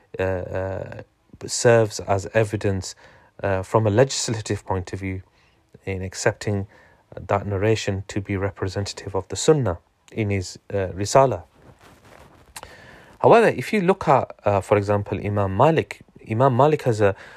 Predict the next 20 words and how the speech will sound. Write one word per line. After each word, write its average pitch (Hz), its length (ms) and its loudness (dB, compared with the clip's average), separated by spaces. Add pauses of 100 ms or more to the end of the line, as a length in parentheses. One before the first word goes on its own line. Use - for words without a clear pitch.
(180)
much - 260 -4
more 117 120 6
nuanced 110 640 4
view 92 400 -4
about 92 320 -2
this. - 280 -8 (420)
So 120 560 4 (920)
he 120 360 -2
will 143 200 6
accept - 500 0
the 117 80 4
khabar 107 520 4
al-ahad, 117 420 2 (320)
he 120 60 -2
will 113 240 0 (100)
accept - 440 -2
the, 104 240 4 (460)
the 98 220 -2
narration. 110 720 4 (480)
However, 131 720 4